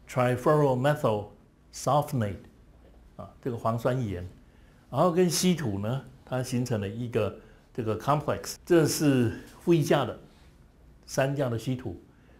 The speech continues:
所以它要有三个配位基，利用这个东西呢，来这个催化，啊，来催化这三个，呃，molecule 的，呃，合成，啊，把它合成。这个反应呢，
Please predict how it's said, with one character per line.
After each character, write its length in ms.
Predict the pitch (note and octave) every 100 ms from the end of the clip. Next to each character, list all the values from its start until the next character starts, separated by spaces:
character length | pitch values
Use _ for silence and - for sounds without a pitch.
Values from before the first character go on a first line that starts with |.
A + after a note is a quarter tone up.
| -
所 140 | B2
以 80 | B2
它 200 | A2 C#3
要 200 | C#3 B2
有 240 | G2 F#2+ -
三 360 | - C3+ D3
个 200 | C3+ A2+ - - -
配 120 | -
位 160 | C3 B2+
基， 360 | A#2+ B2+ B2+ B2+ - - - - _ _ - -
利 120 | A#3
用 180 | A#3+ F#3+
这 100 | F#3
个 100 | C3+
东 220 | C3+ C3+
西 220 | C3+ B2
呢， 260 | B2 A2+ - - - - -
来 340 | G#2 A2 B2+ B2+ - - - - - _ _ -
这 80 | -
个 60 | C3+
催 220 | B2 C#3
化， 220 | C3+ A#2+ - - - _
啊， 160 | C#3+ - - -
来 140 | A#2+
催 360 | C3 - E3+ F#3
化 280 | F3+ E3 B2
这 160 | G#2 B2+
三 400 | - C#3 C#3 C#3
个， 240 | A#2 - - - - - _
呃， 140 | G#2+
molecule 600 | G2+ G#2+ C3+ D3+ C#3+ A2
的， 240 | G2+ G#2+ - -
呃， 200 | A2+ G#2+
合 240 | F#2+ - D3
成， 180 | C3+ G2+ G2+ - -
啊， 60 | - -
把 100 | G2+
它 220 | D3+ D3
合 240 | C3 C3 D3
成。 320 | A#2+ A2 A2+ - - - -
这 140 | - A#3+
个 160 | G3
反 300 | - A#2 A2
应 180 | E3+ D#3
呢， 180 | B2+